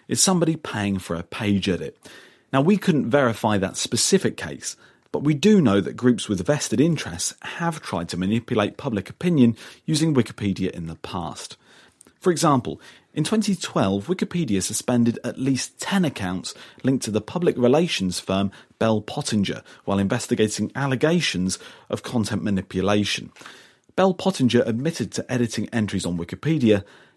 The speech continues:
but said it had never done anything illegal.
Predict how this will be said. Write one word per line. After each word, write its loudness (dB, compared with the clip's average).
but 2
said 4
it 4
had 0
never 4
done 2
anything -2
illegal. -6